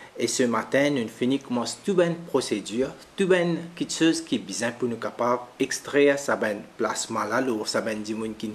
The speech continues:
finit guéri là, comme ça nous capables servir. Aussi, il y a deux patients positifs qui actuellement peuvent faire traitement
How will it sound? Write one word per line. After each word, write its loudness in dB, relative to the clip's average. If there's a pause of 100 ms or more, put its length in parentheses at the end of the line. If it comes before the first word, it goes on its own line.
finit -4
guéri -4
là, -4 (440)
comme 2
ça -2
nous -4
capables -2
servir. 4 (1500)
Aussi, 4 (460)
il 8
y 8
a 2 (1040)
deux 8
patients -2
positifs 2 (520)
qui 4
actuellement 2 (600)
peuvent 4 (300)
faire 2
traitement 0